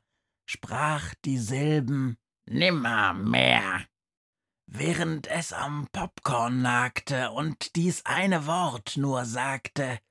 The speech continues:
stellt von uns sich in die Mitte einer und rief, „Schaut doch her! Dieser Vogel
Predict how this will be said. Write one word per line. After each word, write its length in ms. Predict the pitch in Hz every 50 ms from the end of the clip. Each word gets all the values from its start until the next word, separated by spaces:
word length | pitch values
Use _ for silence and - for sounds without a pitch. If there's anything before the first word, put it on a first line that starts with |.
| _ _ _ _ _ _ _ -
stellt 360 | - - 160 160 180 175 -
von 200 | - 151 156 151
uns 640 | - - 160 185 208 214 165 - - - - - -
sich 240 | 180 180 170 - -
in 160 | 185 185 180
die 160 | 175 175 170
Mitte 400 | 165 180 202 - - 170 139 123
einer 360 | 123 135 165 175 170 156 151 151
und 220 | 165 170 - -
rief, 320 | 175 175 175 165 - - - _ _ _ -
„Schaut 360 | - - 208 226 262 233 -
doch 200 | 226 202 226 -
her! 460 | - 247 262 277 285 285 277 247 202 - _ _ _ _ _ _ _ _ _ _ _ -
Dieser 280 | - 190 202 220 247 247
Vogel 540 | 214 - - 214 220 254 277 285 269 277